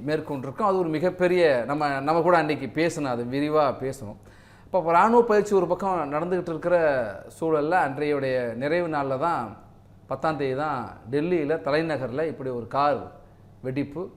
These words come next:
இந்த, இந்த பயங்கரவாத சதி செயலே ஒரு புது வடிவம் எடுத்திருக்கிறதா, புது கோணத்துல இருக்கிறதா, புது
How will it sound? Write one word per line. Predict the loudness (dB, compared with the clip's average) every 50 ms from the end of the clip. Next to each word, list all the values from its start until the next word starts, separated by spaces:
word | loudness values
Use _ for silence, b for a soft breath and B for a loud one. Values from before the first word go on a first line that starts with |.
| b b b b b b b b b
இந்த, | -14 -6 0 2 2 4 4 4 4 2 2 0 0 -2 -2 -2 -2 -2 -2 -2 -4 -8 -10 -16 -18 -20 -20 -16 -12
இந்த | -6 0 2 4 4 2 2 2
பயங்கரவாத | 2 2 4 4 4 8 8 8 8 8 6
சதி | 4 2 4 4 2
செயலே | 4 4 6 6 8 8 8 10 10 10
ஒரு | 8 6 4 4 6 6 6 6 4 2 0 -2 -4 -6 -8 -14 -20 -20 -20 -20 -20 -20 -20 -4
புது | -2 0 2 4 4 6
வடிவம் | 8 8 8 8 8 8 6 4
எடுத்திருக்கிறதா, | 2 2 2 2 0 -2 0 0 0 0 4 4 4 4 4
புது | 2 0 2 2
கோணத்துல | 2 2 4 2 2 2 2 0 0
இருக்கிறதா, | 0 0 0 -2 -4 -4 -2 0 2 0 0
புது | 0 -2 0 2 4 4 2 0 B